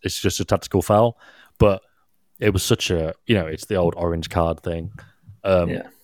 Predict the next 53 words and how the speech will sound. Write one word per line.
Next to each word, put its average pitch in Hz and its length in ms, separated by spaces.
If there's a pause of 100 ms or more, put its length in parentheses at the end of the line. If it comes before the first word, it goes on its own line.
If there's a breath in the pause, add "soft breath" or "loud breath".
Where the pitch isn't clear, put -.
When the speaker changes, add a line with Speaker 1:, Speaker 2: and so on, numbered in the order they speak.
Speaker 1:
the 110 160
que-, 123 220
like, 104 200
like 110 380
Carragher 95 340
said, 85 280
as, 78 340
as 85 80
Paul 92 240
referenced, 85 320
and 98 100
in 101 60
the 92 80
press - 220
conference 87 300
they 95 60
asked 87 160
Pep - 160
about 82 280
it, - 20
and 82 100
he 87 60
was 87 160
like, 80 240 (320 loud breath)
"It 117 80
looked 117 140
like 101 160
a 98 40
red 95 140
card, 85 220
but 87 60
I 85 40
didn't 82 160
see 85 140
it." - 180
Blah 87 120
blah 82 100
blah. 82 280 (440 loud breath)
And 98 80
then 95 180 (240 soft breath)
another 117 220
journalist 87 420
said, 85 240
"If 113 140
it 95 80
wasn't 127 340
a 90 60
red 87 220
card, 82 300
according 95 280
to - 80
the 85 60
laws, 95 280